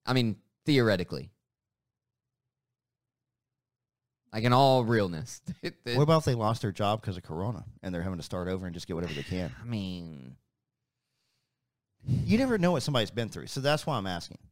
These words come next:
Speaker 1: Yeah, I get that. But the majority of the <laughs> chances of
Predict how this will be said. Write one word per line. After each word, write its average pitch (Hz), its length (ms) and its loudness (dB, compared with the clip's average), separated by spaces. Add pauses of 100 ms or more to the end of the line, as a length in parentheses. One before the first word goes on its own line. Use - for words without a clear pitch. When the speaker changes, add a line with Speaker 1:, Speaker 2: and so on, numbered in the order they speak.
(380)
Speaker 1:
Yeah, 185 200 2 (380)
I 180 100 2
get 143 260 -2
that. - 180 -16 (460)
But 135 280 0 (3250)
the 143 60 -2
majority 139 540 6
of 110 80 2
the 98 60 0
<laughs> - 140 -2
chances 110 720 -2 (280)
of 101 360 4